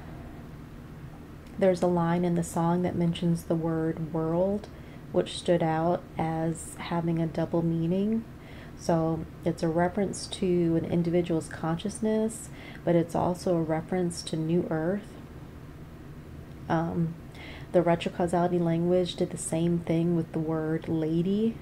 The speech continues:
Lady morphed into a metaphor for mother,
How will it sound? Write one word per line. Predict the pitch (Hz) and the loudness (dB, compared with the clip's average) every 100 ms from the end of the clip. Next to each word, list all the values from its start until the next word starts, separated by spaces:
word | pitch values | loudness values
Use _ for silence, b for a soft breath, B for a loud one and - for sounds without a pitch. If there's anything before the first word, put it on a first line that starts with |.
| - - B B B - | -14 -16 B B B -2
Lady | 165 170 208 220 | 4 6 6 4
morphed | 208 180 170 - | 4 2 0 0
into | 170 170 175 | 0 4 4
a | 160 | 2
metaphor | 156 170 190 196 180 170 160 165 | 4 4 2 2 2 2 2 -2
for | - 156 160 156 | -4 -2 0 0
mother, | 160 170 208 190 160 165 | 2 4 4 4 2 0